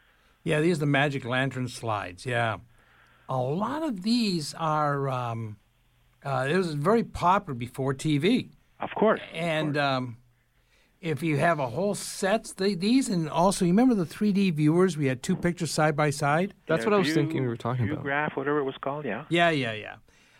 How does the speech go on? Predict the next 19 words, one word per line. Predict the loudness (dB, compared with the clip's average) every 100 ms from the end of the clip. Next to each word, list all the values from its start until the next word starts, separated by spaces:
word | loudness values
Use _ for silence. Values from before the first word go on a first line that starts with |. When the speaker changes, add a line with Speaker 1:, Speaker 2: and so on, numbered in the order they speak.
| _
Speaker 1:
Uh, | 2 4 4
the | 0
glass | -4 -2 0 0 -4
slides | -8 -2 0 2 0 0
were, | -4 -4 -12 -10
are | -6 -4
not | -2 -2 -2
quite | -4 -2 2 2
as | -2
popular | -6 -2 2 2 0 -2 0
as, | 2 0 -4 -8
uh, | -10 -10 -12 -16 _ _ _ _
um, | -14 -12 -10 -10 -12 -16 -20 _ _ _ _ _ _ _ _ -2
the, | 0 2 4
uh, | 2 2 0 -2
three | -2 0 4
D | 4
viewers, | 4 2 0 -2 -8
but | -14